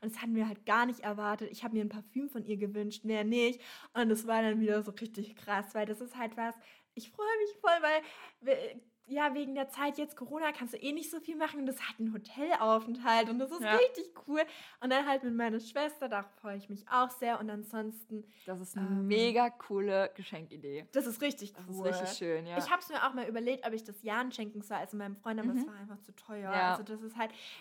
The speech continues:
Speaker 1: ähm, die Hotels sind halt auch nicht so billig.
Speaker 2: Ja.
Speaker 1: Und dann zusätzlich noch der
Speaker 2: Ja,
Speaker 1: Eintritt,
Speaker 2: ja,
Speaker 1: das
Speaker 2: klar,
Speaker 1: hätte
Speaker 2: das
Speaker 1: ich mir
Speaker 2: kommt
Speaker 1: gar
Speaker 2: dann
Speaker 1: nicht
Speaker 2: alles zusammen, ja.
Speaker 1: Genau,
Speaker 2: Das ist ja im
Speaker 1: genau.
Speaker 2: Phantasialand hier, das bei uns in der
Speaker 1: Ja.
Speaker 2: Heimat in N R W in der Nähe.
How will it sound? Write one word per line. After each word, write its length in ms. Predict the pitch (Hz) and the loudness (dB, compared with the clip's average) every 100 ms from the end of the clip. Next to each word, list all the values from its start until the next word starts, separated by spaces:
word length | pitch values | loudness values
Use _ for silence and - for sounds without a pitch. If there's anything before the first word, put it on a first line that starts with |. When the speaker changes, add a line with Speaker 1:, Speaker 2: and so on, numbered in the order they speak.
| - | -6
Speaker 1:
ähm, 400 | 226 220 214 220 - - | -2 0 0 -2 -8 -10
die 220 | 233 233 | -6 -4
Hotels 560 | - 226 - 247 269 - | -4 -8 -4 0 0 -2
sind 180 | 202 196 | -10 -8
halt 100 | 190 | -10
auch 80 | 185 | -10
nicht 240 | 185 190 | -10 -12
so 80 | - | -18
billig. 320 | 190 185 180 208 | -16 -14 -10 -2
Speaker 2:
Ja. 240 | 202 208 - _ _ _ - | 0 -2 -6 _ _ _ -4
Speaker 1:
Und 260 | 320 349 240 | -2 0 2
dann 180 | 233 | 2
zusätzlich 440 | 233 339 339 294 247 | 0 -2 0 0 0
noch 160 | 240 | -4
der 120 | 240 226 | 0 0
Speaker 2:
Ja, 60 | |
Speaker 1:
Eintritt, 280 | 262 269 233 | 4 6 6
Speaker 2:
ja, 120 | 240 | 8
Speaker 1:
das 100 | 208 | 6
Speaker 2:
klar, 200 | 285 240 | 8 8
Speaker 1:
hätte 100 | 196 | 8
Speaker 2:
das 80 | 208 | 4
Speaker 1:
ich 40 | 233 | 0
mir 60 | |
Speaker 2:
kommt 120 | 214 | 2
Speaker 1:
gar 120 | 214 208 | 4 2
Speaker 2:
dann 80 | 208 | 2
Speaker 1:
nicht 100 | 214 | 2
Speaker 2:
alles 300 | 196 202 - | 2 0 -6
zusammen, 440 | 214 208 190 175 | -8 -2 0 0
ja. 60 | 180 | 0
Speaker 1:
Genau, 380 | 185 202 196 202 | 0 0 -2 -4
Speaker 2:
Das 80 | |
ist 60 | 202 | 2
ja 120 | 190 | 4
im 60 | 180 | 4
Speaker 1:
genau. 120 | 196 | 2
Speaker 2:
Phantasialand 840 | 190 185 208 208 190 165 165 165 175 | 0 2 4 4 4 0 0 -6 -8
hier, 80 | |
das 160 | 170 165 | -14 -10
bei 400 | - 156 156 151 | -6 -4 -2 -6
uns 220 | - 180 | -8 -12
in 60 | 156 | -12
der 80 | 151 | -6
Speaker 1:
Ja. 60 | 277 | 0
Speaker 2:
Heimat 320 | 233 214 226 | 2 2 0
in 100 | 175 | -8
N 160 | 160 | -10
R 160 | 160 160 | -12 -6
W 120 | 170 | -4
in 240 | 175 175 190 | -4 -6 -8
der 140 | 185 | -6
Nähe. 340 | 180 185 185 | -4 -2 -2